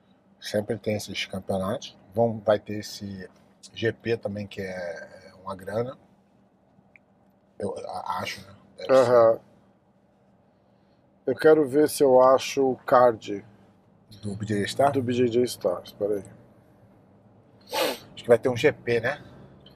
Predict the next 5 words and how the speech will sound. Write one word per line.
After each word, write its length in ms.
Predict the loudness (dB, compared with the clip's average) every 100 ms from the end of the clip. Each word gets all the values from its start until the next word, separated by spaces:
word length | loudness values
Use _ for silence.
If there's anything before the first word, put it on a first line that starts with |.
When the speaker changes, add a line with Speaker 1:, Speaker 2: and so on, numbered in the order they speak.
| _ -8 2
Speaker 2:
Então, 420 | 4 8 8 8
eles 120 | 0
tão 140 | 2 8
fazendo 560 | 8 8 6 6 6
um, 880 | 6 4 2 0 -2 -4 -8 -10 -14